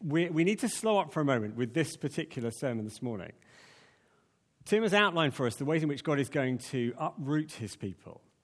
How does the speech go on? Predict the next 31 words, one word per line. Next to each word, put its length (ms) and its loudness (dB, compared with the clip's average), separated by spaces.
Uh, 60 -6
it's 100 -8
gonna 160 0
be 140 -2
painful 880 -6
and 180 -6
difficult 520 -8
in 100 -2
lots 200 -8
of 120 -10
ways. 500 -8
We're 80 0
gonna 220 2
look 440 0
over 160 2
the 80 4
next 280 2
three 180 2
weeks 240 0
coming 480 0
at 160 -4
how 440 2
then, 400 2
as 200 -2
to 60 -4
use 200 2
the 100 -2
words 240 2
that 80 -6
we've 140 -4
had, 480 -2